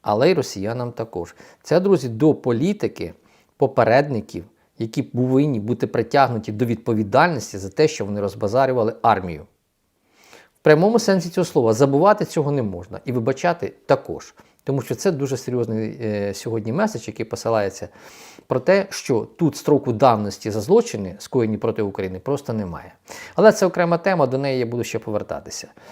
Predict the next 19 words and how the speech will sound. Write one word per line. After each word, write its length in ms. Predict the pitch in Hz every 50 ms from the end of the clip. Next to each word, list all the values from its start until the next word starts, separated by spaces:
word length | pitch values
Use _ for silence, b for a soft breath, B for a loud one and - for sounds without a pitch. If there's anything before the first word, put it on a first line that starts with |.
| B B B B B
І 120 | 208 247
також 360 | 285 277 233 - - 185 175 139
Зеленський 460 | 135 131 139 151 151 143 - - 127
зробив 320 | 113 127 117 113 120 107
дуже 400 | 101 104 107 156 151 120 107 110
резонансну 560 | 104 101 98 107 101 98 98 98 110 - -
заяву 360 | 95 117 147 226 294 320 277 190
на 120 | 135 113
адресу 360 | 104 101 127 156 - - -
Китаю. 400 | - - 107 - - 69 65 60 - _ _ b b b b b b b b
Якщо 220 | 135 - - 220
раніше 380 | 202 196 185 190 175 - - 165
ми 140 | 151 151 147
лише 260 | 143 147 143 - 135
здогадувалися, 800 | 117 113 117 113 127 180 208 208 180 165 147 143 135 127 - -
що 180 | 101 - - 104
Китай 440 | - 117 - - - 180 185 170 143
якось 240 | 120 110 - 101 101
допомагає 600 | 107 104 - 107 101 104 98 101 98 95 95 -